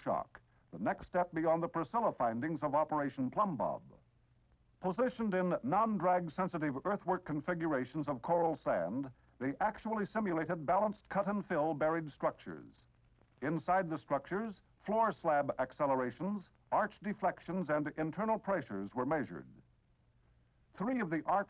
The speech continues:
shells were tested in the eighty to one hundred eighty P S I peak overpressure region from coa's one point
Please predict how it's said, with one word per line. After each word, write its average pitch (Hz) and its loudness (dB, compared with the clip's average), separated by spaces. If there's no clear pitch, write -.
shells 123 2
were 131 0
tested 175 -2
in 160 0
the 143 0
eighty 202 -2
to 180 -2
one 208 2
hundred 165 0
eighty 143 -4
P 175 -2
S 175 2
I 156 2
peak 190 -6
overpressure 139 0
region 117 -4
from 151 0
coa's 208 4
one 214 2
point 196 -2